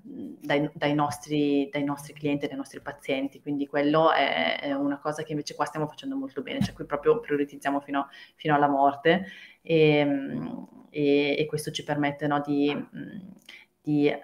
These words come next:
di pensare di più a quella che è l'esperienza dell'utente, che secondo me alla lunga paga di più.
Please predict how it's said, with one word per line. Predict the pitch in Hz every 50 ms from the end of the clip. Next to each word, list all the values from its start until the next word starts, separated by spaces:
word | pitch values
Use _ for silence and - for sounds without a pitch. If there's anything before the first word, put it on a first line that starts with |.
| -
di | _ 202 - - 151
pensare | - 151 156 - 156 156
di | 143 143 151
più | - - 156 156 160
a | 165 165 156 151 147
quella | - 151 147 147
che | 147 - 143
è |
l'esperienza | 143 143 143 143 - - - 156 151 143 143 147 143 147
dell'utente, | - 139 143 151 147 - 143 131 143 147 143 - 170 180 180 -
che | - 156
secondo | 156 156 156 151 147 151
me | 147 143
alla | 143 143 143 143
lunga | 143 143 143 143 139 143 135
paga | - 139 135 135 135
di | 143 143
più. | - - 123